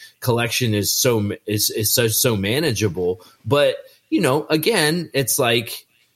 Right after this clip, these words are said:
you, you have to be able to stay healthy, um, a-, a-, for yourself. And, and I do, I do agree with you that, that sometimes if you're, you know, you haven't,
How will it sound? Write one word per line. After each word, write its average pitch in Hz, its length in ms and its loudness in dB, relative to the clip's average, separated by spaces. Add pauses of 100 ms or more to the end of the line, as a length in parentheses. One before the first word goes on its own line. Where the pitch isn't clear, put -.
(640)
you, 147 180 2
you 139 380 2
have 131 240 0
to 147 120 2
be 113 280 2
able 107 280 2
to 90 760 -2 (280)
stay 110 800 2
healthy, 90 880 -2 (380)
um, 80 580 -8 (160)
a-, 95 480 -8
a-, 95 60 -6
for - 160 0
yourself. 110 580 2
And, 120 140 0
and 135 260 0
I 131 320 4
do, 139 500 0
I 110 180 2
do 123 220 2
agree 127 220 2
with 175 180 -2
you 104 160 2
that, 104 260 2
that 101 260 -2
sometimes 120 640 2
if 101 160 0
you're, 120 460 0 (240)
you 117 100 0
know, 113 80 4
you 131 220 4
haven't, 185 300 2